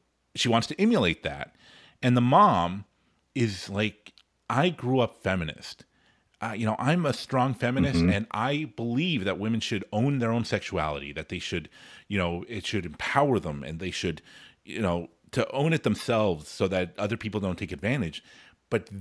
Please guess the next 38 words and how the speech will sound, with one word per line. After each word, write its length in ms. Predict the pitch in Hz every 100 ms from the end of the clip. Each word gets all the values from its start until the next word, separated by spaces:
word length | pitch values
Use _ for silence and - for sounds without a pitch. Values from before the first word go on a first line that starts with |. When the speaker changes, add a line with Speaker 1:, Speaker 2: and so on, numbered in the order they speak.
| 98
Speaker 1:
th-, 140 | 143
w-, 200 | 143 117 113
we're 160 | 117
at 160 | 135 143
a 40 |
point 480 | - - 147 156 -
where 140 | 98 92
I 120 | - 117
don't 300 | 120 113 104
know 100 | 98
what 180 | 95 -
to 60 |
do 220 | 76 95 104
anymore 440 | 85 71 67 - - - _
'cause 220 | - 95
this 200 | 87 110
is 100 | 113
going 400 | 92 101 95 87
way 160 | 90 92
too 220 | - 92 78
far. 460 | - 71 64 - _ _ _ _ _ _
For 140 | 110
my 120 | 98 92 -
Speaker 2:
Yeah. 160 | 117
Speaker 1:
teenage 220 | 117 120 -
girl 180 | 104 107
to 100 | 95
be 80 |
dressed, 580 | 82 - 92 87 - - -
you 100 | 101
know, 340 | 82 80 80 - - -
so 240 | - - 101
provocatively 840 | - 92 92 - 87 80 90 87 -
to 80 | 82
go 140 | 90
to 100 | 90
a 40 | 82
concert, 680 | - - 90 - 76 69